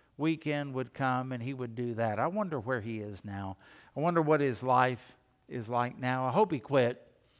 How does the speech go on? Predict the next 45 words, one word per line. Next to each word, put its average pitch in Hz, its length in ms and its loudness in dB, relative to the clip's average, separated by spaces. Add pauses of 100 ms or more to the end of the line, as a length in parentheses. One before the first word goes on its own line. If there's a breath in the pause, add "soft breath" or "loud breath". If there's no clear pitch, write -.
(380 soft breath)
Hope 180 220 2
he's 135 160 0
not 139 200 0
an 123 100 -2
alcoholic. 123 720 2
I 117 80 -2
hope 170 160 4
he 156 80 0
hadn't 139 240 -2
ruined 127 400 -2 (240 loud breath)
his 139 180 -4
family 139 540 -2
or 127 100 -2
ruined 127 400 -2
children 135 580 0
or 113 200 -2 (200 soft breath)
anything 135 460 -6
like 117 280 -4
that. 135 200 0
I 127 60 -4
hope 185 160 0
he 185 80 4
wasn't 147 300 0
a 123 40 -2
drunk 131 380 0
driver 127 580 4 (340 loud breath)
and 117 220 -4
hit 147 240 0
somebody 135 640 0
and 117 80 -4
hurt 147 260 0
somebody 135 560 -4
or 127 120 -6
killed 139 360 -4
somebody. 131 420 -4
You 143 140 -4
know 208 120 0
what 208 120 0
I'm 185 140 -4
saying 175 320 -4
with 170 140 0
all 165 220 4
of 151 100 0
that? 160 260 -2
Just 151 240 -6